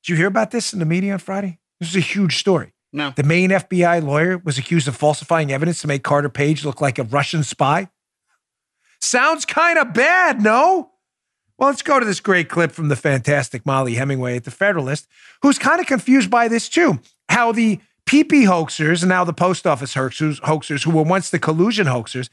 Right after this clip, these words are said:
Speaker 1: they were obsessed with Russia. Now we have a huge plea and an F B I lawyer central to the case admitting they basically made up the thing about Carter Page being a Russian spy. Basically, they made it up, and you don't hear anything about it. Isn't that just weird?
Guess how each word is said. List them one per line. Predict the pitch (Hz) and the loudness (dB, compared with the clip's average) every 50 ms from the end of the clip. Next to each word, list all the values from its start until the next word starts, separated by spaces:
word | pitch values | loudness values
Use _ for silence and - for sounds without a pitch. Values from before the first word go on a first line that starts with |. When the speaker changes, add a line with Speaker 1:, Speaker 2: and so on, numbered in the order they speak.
| _ - _ _ - | _ -20 _ _ -2
Speaker 1:
they | 214 233 | 0 2
were | 247 247 233 | 2 4 2
obsessed | 220 185 - - - 262 294 294 - - | 2 2 -2 -2 0 2 2 0 0 -2
with | 208 190 143 147 | -2 -2 -2 0
Russia. | 165 220 294 - - - 143 127 127 - _ _ _ - | 0 0 0 0 -2 -4 -6 -8 -8 -12 _ _ _ -2
Now | 196 247 294 311 | 0 0 2 2
we | 311 269 208 | 2 2 2
have | 208 214 180 | 0 0 0
a | 185 175 | 0 -2
huge | - - - 262 277 233 - - | -2 0 2 4 4 4 2 -2
plea | - - 220 277 285 226 170 156 151 - _ _ _ - | -4 -2 0 2 2 2 2 0 -2 -6 _ _ _ -2
and | 185 180 | 0 0
an | 180 190 | 2 2
F | 220 254 254 - | 2 0 0 0
B | - 262 247 247 | 0 2 2 4
I | 226 220 214 | 4 2 2
lawyer | 196 202 220 247 233 202 175 | 2 2 2 2 2 2 0
central | - - 214 240 233 - 240 202 | 0 0 0 0 0 -2 -4 -4
to | - 208 | -2 -2
the | 180 - | 0 0
case | 233 233 190 - | 2 2 2 2
admitting | 170 156 170 233 277 294 247 208 | 2 2 2 2 2 2 0 0
they | 185 175 | 0 0
basically | - 226 226 208 - - 202 180 165 | 2 2 2 2 0 -2 -2 0 2
made | 160 185 196 202 202 | 2 2 2 2 2
up | 220 233 226 _ | 2 0 0 _
the | - 175 | -4 -4
thing | - - 180 175 175 | -2 0 0 0 2
about | 170 156 165 160 156 - | 0 0 0 -2 -2 -2
Carter | - 170 170 165 160 | 0 0 0 0 -2
Page | 143 - 170 185 190 160 - | -2 0 2 2 2 2 0
being | - 175 170 160 147 | 0 0 2 2 0
a | 131 | 0
Russian | 131 151 180 185 - - 165 143 | 0 0 0 0 -2 -4 -6 -8
spy. | - - - 247 269 254 180 165 165 - - - - - _ | -4 -2 0 2 2 2 2 0 -2 -6 -10 -18 -20 -10 _
Basically, | - 302 320 - - - 262 226 | 0 2 2 2 0 0 0 2
they | 202 202 196 | 2 2 4
made | 208 220 214 196 | 4 4 4 2
it | 196 254 | 2 2
up, | 294 - - - - - - _ - | 0 0 -2 -8 -20 -20 -20 _ -16
and | 180 185 | -14 -10
you | 190 | -6
don't | 196 214 208 185 | -4 -4 -2 -2
hear | 175 190 202 190 202 | -2 -2 0 0 0
anything | 208 208 214 196 - 220 208 202 | 0 0 -2 -2 -4 -4 -4 -4
about | 202 190 202 202 214 220 | -2 -2 -2 -2 -2 -4
it. | 208 185 | -4 -4
Isn't | 202 202 - - 226 - | -6 -8 -8 -10 -12 -10
that | - 214 214 208 | -10 -10 -10 -10
just | - 226 208 - - 220 | -12 -12 -14 -14 -14 -12
weird? | 214 220 220 220 214 190 165 123 | -10 -6 -4 -4 -2 -2 -4 -6